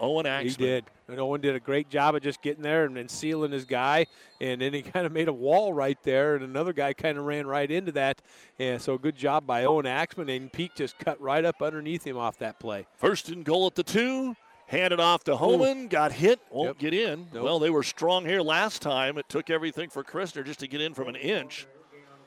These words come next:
Speaker 1: Nice
Speaker 2: Yep,
Speaker 1: tackle in the interior
Speaker 2: fifty-three.
Speaker 1: line. Uh,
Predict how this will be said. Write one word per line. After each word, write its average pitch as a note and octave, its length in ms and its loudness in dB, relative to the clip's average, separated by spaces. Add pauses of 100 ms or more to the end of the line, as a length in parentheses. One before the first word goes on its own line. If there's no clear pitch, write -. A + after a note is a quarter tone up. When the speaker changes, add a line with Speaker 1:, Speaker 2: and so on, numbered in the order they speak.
(680)
Speaker 1:
Nice C3 240 -8
Speaker 2:
Yep, - 80 -16
Speaker 1:
tackle C#3+ 460 -4
in C3 40 -6
the B2 160 -4
interior C#3 420 -2
Speaker 2:
fifty-three. C3 100 -2
Speaker 1:
line. D#3+ 400 -4 (100)
Uh, A2+ 140 -2